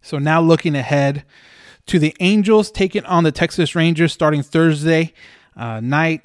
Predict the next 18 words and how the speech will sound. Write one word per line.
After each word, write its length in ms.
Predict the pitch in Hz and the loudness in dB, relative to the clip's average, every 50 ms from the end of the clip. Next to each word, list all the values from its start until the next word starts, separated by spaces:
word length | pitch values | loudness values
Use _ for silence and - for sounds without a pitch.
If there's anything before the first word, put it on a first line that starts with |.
| - - _ _ _ _ _ _ _ _ - - | -18 -20 _ _ _ _ _ _ _ _ -20 -12
Uh, 180 | - 131 127 120 | -10 -10 -6 -6
Ohtani 380 | 139 131 - 180 185 196 196 | -6 -4 -4 -4 -2 -2 -2
on 80 | 190 185 | -2 -2
the 40 | 170 | -2
mound, 240 | 165 160 160 156 | -2 -2 -2 -2
making 280 | 151 165 170 - 208 160 | -2 -4 -4 -4 -4 -6
his 120 | 147 143 | -6 -6
second 400 | - - - 202 190 - 214 190 | -8 -4 -4 -4 -4 -2 -6 -8
start 360 | - - - 180 165 165 - - | -8 -6 -2 0 0 0 -2 -4
of 200 | - 151 139 127 | -4 -4 -4 -4
the 100 | 117 123 | -6 -10
season. 380 | - - - 185 180 175 180 165 | -8 -4 -2 0 0 0 0 -2
If 100 | 147 - | -4 -6
you 80 | 151 139 | -6 -6
remember 460 | 135 147 156 160 160 170 165 160 - _ - - _ _ _ _ | -4 -2 -2 0 0 0 0 0 -2 _ -20 -20 _ _ _ _
his 220 | - 151 131 - | -6 -6 -6 -6
first 280 | - - 214 226 220 - | -4 -2 0 0 0 -2
start 380 | - - 196 143 139 139 - | -4 -2 -2 -2 -2 -4 -8